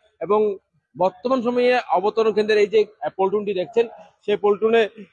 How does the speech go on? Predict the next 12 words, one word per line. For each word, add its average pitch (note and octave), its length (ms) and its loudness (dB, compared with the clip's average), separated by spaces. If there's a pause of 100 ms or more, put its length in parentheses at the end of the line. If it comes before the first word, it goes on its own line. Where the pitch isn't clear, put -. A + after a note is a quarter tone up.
আহ, C#3+ 240 0
আমরা F3 440 2
দেখতে F3+ 220 -4
পাচ্ছি G3 220 -2
একেবারে, G3+ 540 0 (300)
আহ, D3 160 -2
শুনশান A3 520 -2
নীরবতা, G#3 680 2 (260)
আহ, C#3+ 300 4 (460)
দেখতে - 260 -16
পাচ্ছি A3+ 360 -16
এবং G3+ 240 -16